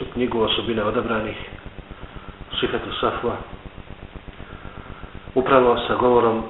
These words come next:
o našem poslaniku Muhammedu sallallahu alejhi ve sellem. Rekli smo da ćemo govoriti o po-, poslanikovim osobinama u ibadetu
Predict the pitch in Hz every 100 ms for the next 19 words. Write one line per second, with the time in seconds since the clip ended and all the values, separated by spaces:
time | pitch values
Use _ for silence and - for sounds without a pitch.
0 | - 117 113 113 113 123 123 113 - -
1 | 101 110 107 104 - 110 98 - 95 95
2 | 95 - - - - - - - - -
3 | - - - - - - - - - 135
4 | 170 190 170 147 139 143 131 127 127 -
5 | 110 123 139 170 170 151 135 - - 127
6 | - 139 - 123 - 120 151 139 127 113
7 | - 113 135 135 113 113 156 117 110 120
8 | 151 156